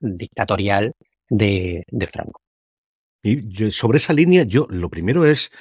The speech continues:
Speaker 2: cuando se anunció el proyecto y dije, "Por fin tenemos algo sobre Carrero Blanco". Y yo hice además un ejercicio de, de autoconvención de, yo tengo cuarenta y cinco años, claro, yo, Carrero Blanco siempre he hablado de volar una Carrero Blanco, porque además nunca había sido asesinato, siempre era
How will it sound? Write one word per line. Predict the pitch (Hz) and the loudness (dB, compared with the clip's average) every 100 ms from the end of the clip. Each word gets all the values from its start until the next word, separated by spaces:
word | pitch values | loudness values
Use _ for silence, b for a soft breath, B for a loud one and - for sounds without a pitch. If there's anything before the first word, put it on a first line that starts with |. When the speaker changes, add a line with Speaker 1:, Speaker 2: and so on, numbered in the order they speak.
| B B | B B
Speaker 2:
cuando | 98 85 85 | -4 0 0
se | 78 78 | -2 -6
anunció | 78 - 113 | -8 -2 0
el | 139 | 2
proyecto | 110 123 113 | 4 4 2
y | |
dije, | - 82 - _ - | 0 -4 -6 _ -2
"Por | 80 | -2
fin | - - 170 - | 2 0 0 -2
tenemos | 90 87 101 - | 0 0 0 -2
algo | 107 | -4
sobre | - 104 | -2 -2
Carrero | 95 95 90 | 0 0 2
Blanco". | 117 180 80 - B B | 2 2 -2 -8 B B
Y | 92 76 | -12 -4
yo | 92 175 | 4 4
hice | 180 175 | 4 2
además | 131 92 143 151 | 2 2 0 0
un | 127 | 2
ejercicio | 104 - 117 113 135 | 0 -2 -6 0 2
de, | 107 | 4
de | 87 | 4
autoconvención | 82 69 73 76 76 151 | 2 0 -6 -6 -2 2
de, | 98 - B B | 0 -2 B B
yo | 90 | -4
tengo | 107 139 | -2 0
cuarenta | 143 139 | 0 -2
y | |
cinco | 127 139 127 | -2 0 2
años, | 135 139 151 - B B | 4 4 0 -2 B B
claro, | B 120 156 85 | B -2 -2 -2
yo, | 92 139 - _ _ _ - 98 92 | 2 2 2 _ _ _ -18 -16 -6
Carrero | 98 95 151 | -2 0 0
Blanco | 170 175 185 | 0 -2 -2
siempre | 170 - 147 151 | -2 -2 -2 -2
he | |
hablado | 139 151 165 | 0 0 0
de | 120 | 0
volar | 87 104 120 | 0 0 0
una | 143 135 | 0 -2
Carrero | 120 113 95 | -2 -4 -4
Blanco, | 80 78 | -4 -6
porque | 87 104 | -4 0
además | 165 151 | 0 2
nunca | 156 | 2
había | 151 139 | 2 2
sido | 127 | -2
asesinato, | 123 123 - 78 73 | -4 -4 -6 -8 -8
siempre | 73 123 123 135 | -6 -4 0 2
era | 156 | 2